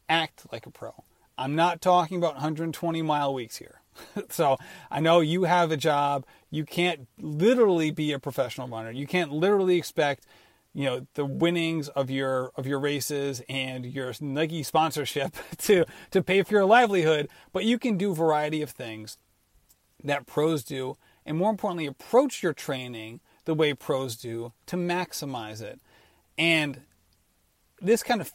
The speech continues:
feeds into the mindset principle a little bit, but it kind of takes it to a different level. So when I say being a pro, it means figuring out exactly what you need to do on a daily basis to reach your maximum level of success. Example,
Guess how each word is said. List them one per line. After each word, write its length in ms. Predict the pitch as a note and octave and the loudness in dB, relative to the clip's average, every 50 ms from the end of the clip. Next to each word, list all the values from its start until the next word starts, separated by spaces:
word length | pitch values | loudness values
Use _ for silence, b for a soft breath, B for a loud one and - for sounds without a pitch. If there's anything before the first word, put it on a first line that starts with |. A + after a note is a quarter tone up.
| _ - | _ -8
feeds 280 | F3+ F3+ F#3 F#3 E3+ | -6 -4 -4 -4 -4
into 200 | F3+ F#3 F#3+ D#3+ | -4 -6 -6 -6
the 100 | F3+ G3 | -4 -4
mindset 480 | F#3+ F3+ F3+ F3+ F3+ F3+ - - F#3 - | -2 0 0 -2 -2 -4 -6 -8 -8 -8
principle 320 | - G3+ F3+ F3+ F#3+ G3 | -8 -8 -8 -6 -8 -6
a 0 | |
little 240 | F#3+ F#3+ G3 G3 G3 | -6 -4 -4 -4 -4
bit, 240 | F#3 G3+ G3+ F#3+ F#3 b b b b b b | -2 -2 -2 -2 -4 b b b b b b
but 100 | F#3+ F#3 | 2 2
it 60 | F3 | 4
kind 180 | - - A3 | 2 0 0
of 100 | G#3 - | -2 -2
takes 240 | - - F#3+ F3+ - | -2 -2 -2 0 -2
it 100 | G3+ D#3+ | -4 -4
to 140 | - F#3 F#3 | 0 0 2
a 40 | E3+ | 2
different 280 | D#3 F3+ E3 F3 F3 | 2 0 0 0 0
level. 300 | E3 E3 D#3+ D#3+ E3+ E3 b b b b b b b | 2 2 2 2 0 -2 b b b b b b b
So 340 | - - G3+ G3 F3 D3 - _ | 2 4 4 4 4 2 -6 _
when 140 | - F#3+ F#3 | -4 -2 -2
I 40 | E3 | 0
say 200 | - A#3+ A#3 G#3+ | 2 2 2 2
being 260 | E3+ G3 F#3+ F#3+ F3+ | 2 0 -2 -2 -4
a 40 | D#3+ | -6
pro, 420 | - - E3+ D3+ B2+ A2 G#2+ A#2+ - | -4 0 0 0 0 0 -4 -8 -8
it 60 | - E3 | -6 -4
means 260 | E3+ E3 D#3 D3 - | -4 -4 -4 -6 -10
figuring 500 | - - - G#3 A3 A3+ A#3 A3 G3+ G3 | -12 -6 -4 -2 -2 -2 -2 -2 0 2
out 160 | F#3 F3 D#3 | 2 2 2
exactly 520 | D3+ C#3+ B2+ C#3 E3+ F3+ G3 F#3 - G#3+ | 0 -4 -2 0 0 0 0 0 -2 -2
what 160 | G3 E3+ D3+ D3 | 0 0 -2 -2
you 180 | D#3 E3+ F#3 | -2 -2 -2
need 240 | F#3+ G3+ G#3 G#3 - | -2 -2 -4 -4 -6
to 100 | - G#3+ | -6 -6
do 300 | E3 C#3+ C#3+ B2+ C3 C3 | -6 -4 -4 -4 -4 -4
on 100 | C3 C3+ | -4 -6
a 60 | B2+ | -6
daily 300 | B2 C3 C#3 D3 D3+ D3+ | -4 -2 -2 0 0 -2
basis 580 | C3+ C#3 C3+ C3 B2+ A#2+ - C#3 B2+ B2 A#2 - b b b b b b b _ _ - | -2 -4 -4 -4 -6 -6 -6 -6 -6 -6 -8 -10 b b b b b b b _ _ -12
to 140 | - - D#3 | -8 -6 -6
reach 560 | D3 C#3 D3+ D#3 F3 F#3 G3 F3+ - - - - | -6 -4 -2 -2 0 0 -2 -4 -8 -12 -14 -12
your 240 | D#3 D3 D3 D3 C#3 | -10 -6 -4 -4 -4
maximum 920 | C3+ C3+ C#3+ C#3 C#3 C#3+ - - - - D#3 D3+ D3 D3 D3 D#3 D3 D#3 - _ - | -4 -4 -2 -2 -2 -2 -4 -8 -10 -8 -6 -6 -6 -6 -6 -8 -10 -12 -16 _ -12
level 640 | C#3+ C3+ C#3 C#3 C3+ B2+ C3 B2+ B2+ B2+ B2 B2+ - b b b b b b b | -6 -2 0 0 0 0 0 -2 0 0 -2 -4 -6 b b b b b b b
of 160 | - B2+ A#2+ - | -12 -10 -8 -8
success. 760 | - B2+ A#2 - - - - - _ - - - - - - _ _ _ _ _ _ _ _ _ _ _ _ _ _ _ _ _ _ _ - | -8 -8 -8 -8 -8 -10 -10 -14 _ -18 -18 -16 -16 -18 -20 _ _ _ _ _ _ _ _ _ _ _ _ _ _ _ _ _ _ _ -6
Example, 640 | D3+ C#3 A#2+ B2 D3 C#3+ C3 A#2+ - G2 - - | -6 -4 -4 -4 -6 -6 -6 -8 -12 -14 -16 -16